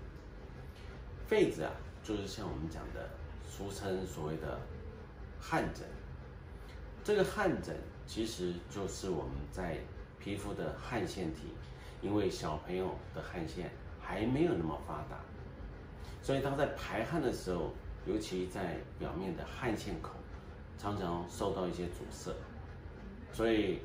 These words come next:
高温流汗的时候排不出来，所以造成皮肤上面会出现一粒一粒很均匀的红疹，尤其在，哦，在胸口啦、这个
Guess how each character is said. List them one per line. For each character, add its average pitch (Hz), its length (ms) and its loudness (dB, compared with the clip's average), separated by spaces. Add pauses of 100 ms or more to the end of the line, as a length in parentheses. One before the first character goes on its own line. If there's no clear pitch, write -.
(120)
高 120 200 8
温 117 280 10 (800)
流 90 200 6
汗 113 220 4
的 92 100 2
时 - 160 -4
候 - 60 -4 (180)
排 - 180 -4
不 123 120 2
出 127 200 2
来， - 180 0 (580)
所 90 180 2
以 87 120 2
造 90 200 0
成 78 160 -2 (520)
皮 - 180 -4
肤 - 160 -2
上 90 180 0
面 85 220 0 (160)
会 92 180 2
出 - 220 -2
现 85 260 0 (420)
一 107 100 2
粒 123 180 8
一 - 0 -
粒 98 200 4 (200)
很 85 180 2
均 101 160 -2 (100)
匀 90 80 2
的 85 80 0
红 82 300 -4
疹， 78 100 -4 (280)
尤 90 160 2
其 85 240 -2
在， 85 160 -2 (520)
哦， - 120 -4 (100)
在 82 240 -2 (240)
胸 101 320 0
口 80 300 -2
啦、 78 280 0 (400)
这 - 80 -2
个 71 60 -2